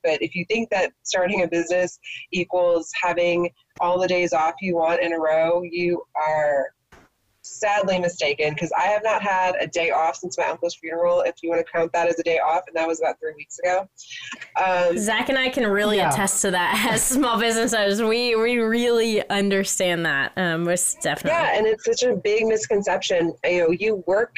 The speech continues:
Speaker 1: to get to that at some point, but that doesn't happen usually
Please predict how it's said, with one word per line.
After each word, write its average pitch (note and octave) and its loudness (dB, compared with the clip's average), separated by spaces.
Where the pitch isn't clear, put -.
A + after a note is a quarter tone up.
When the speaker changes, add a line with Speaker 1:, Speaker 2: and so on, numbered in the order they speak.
Speaker 1:
to F#3+ -4
get F3 -2
to G3+ 0
that E3+ 0
at E3+ -4
some F3 0
point, F3+ 0
but F3 -2
that - 0
doesn't A3 -2
happen F3+ -4
usually F#3+ 0